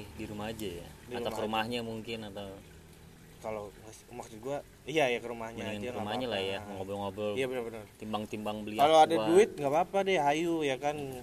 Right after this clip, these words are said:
Speaker 2: Gue ajakin kemana juga hayu kalau misalkan ada duit ya kan.
Speaker 1: Di sini kadang wanita salah mencerna, Bo.
Speaker 2: Gimana, gimana?
Speaker 1: Pikirnya, eh, gue pernah dengar podcast lu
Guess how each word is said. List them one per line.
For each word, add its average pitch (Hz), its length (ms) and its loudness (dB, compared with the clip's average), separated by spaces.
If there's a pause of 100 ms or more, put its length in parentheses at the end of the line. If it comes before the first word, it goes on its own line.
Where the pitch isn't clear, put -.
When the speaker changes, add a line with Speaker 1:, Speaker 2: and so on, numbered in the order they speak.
(840)
Speaker 2:
Gue 120 200 -6
ajakin 117 280 -4
kemana 117 240 -8
juga 120 240 -6
hayu 120 160 -4
kalau 113 160 -6
misalkan 107 240 -8
ada 104 80 -10
duit 120 240 -8
ya 110 160 -8
kan. 110 200 -10 (1800)
Speaker 1:
Di 131 160 -4
sini 147 280 0
kadang 143 240 2
wanita 127 240 -2
salah 127 160 -2
mencerna, 120 400 -6
Bo. 101 160 -6 (640)
Speaker 2:
Gimana, 110 320 -8
gimana? - 0 -
Speaker 1:
Pikirnya, 123 520 -2 (1600)
eh, 120 320 -2
gue 127 120 -4
pernah 143 200 -2
dengar 120 320 -4
podcast - 480 -12
lu 120 160 -8